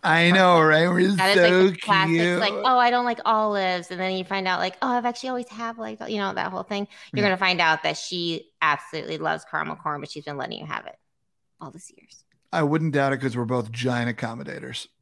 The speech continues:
Speaker 2: <laughs>
Speaker 1: <laughs> So she definitely is Minnesota nice. <clears throat> Um,
Speaker 2: Aw.
Speaker 1: so yeah, unless you cross her the wrong way, in which case she's New Jersey sassy.
Speaker 2: Well,
Speaker 1: But
Speaker 2: I, I was hoping you were gonna ask me about diners because my favorite diner memories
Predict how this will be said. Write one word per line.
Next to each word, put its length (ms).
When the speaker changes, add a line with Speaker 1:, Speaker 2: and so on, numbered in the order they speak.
Speaker 2:
<laughs> 0
Speaker 1:
<laughs> 2250
So 300
she 180
definitely 400
is 220
Minnesota 500
nice. 480
<clears throat> 20
Um, 440
Speaker 2:
Aw. 320
Speaker 1:
so 140
yeah, 160
unless 260
you 100
cross 320
her 60
the 120
wrong 240
way, 140
in 80
which 180
case 160
she's 240
New 120
Jersey 360
sassy. 480
Speaker 2:
Well, 140
Speaker 1:
But 60
Speaker 2:
I, 160
I 80
was 80
hoping 260
you 60
were 60
gonna 120
ask 140
me 60
about 280
diners 540
because 420
my 200
favorite 720
diner 380
memories 460